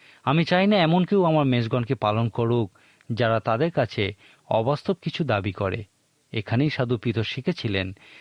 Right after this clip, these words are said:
যে তিনি একজন বিশেষ ব্যক্তি যাকে ঈশ্বর ব্যবহার করতে পারেন। এরপর পঞ্চসপ্তমীর দিনে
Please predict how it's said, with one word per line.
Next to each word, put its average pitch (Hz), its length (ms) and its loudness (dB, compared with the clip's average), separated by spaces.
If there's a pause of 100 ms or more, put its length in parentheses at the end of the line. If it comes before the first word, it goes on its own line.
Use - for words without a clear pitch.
(160)
যে 147 100 2
তিনি 185 260 2
একজন 180 280 2
বিশেষ 151 340 0
ব্যক্তি 147 300 0
যাকে 135 280 0
ঈশ্বর 143 420 2
ব্যবহার 104 360 0
করতে 165 280 -4
পারেন। 101 340 -4 (720)
এরপর 113 340 0
পঞ্চসপ্তমীর 117 760 -2
দিনে 127 320 0